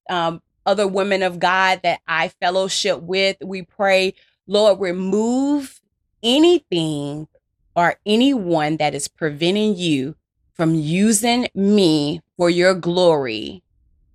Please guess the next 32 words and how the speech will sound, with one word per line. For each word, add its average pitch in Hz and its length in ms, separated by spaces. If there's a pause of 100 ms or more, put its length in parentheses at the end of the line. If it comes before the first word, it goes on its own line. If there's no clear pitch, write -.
(1040)
So 170 460
whomever 233 680
it 185 200
is 170 640 (380)
that - 160
may 185 160
be 214 480 (220)
preventing 196 520
God 165 400
from 151 480 (640)
using 208 560
you 190 440
the 170 140
way 180 240
he 220 240
desires 170 1040
to - 140
use 208 560
you. 104 420 (460)
If 139 100
you're 220 160
saying, 226 560
first 214 240
of 185 80
all, 165 120
if 165 60
you're 190 140
saying, 196 440
"Hey, 190 180
Lord, 190 320
use 202 440
me 185 480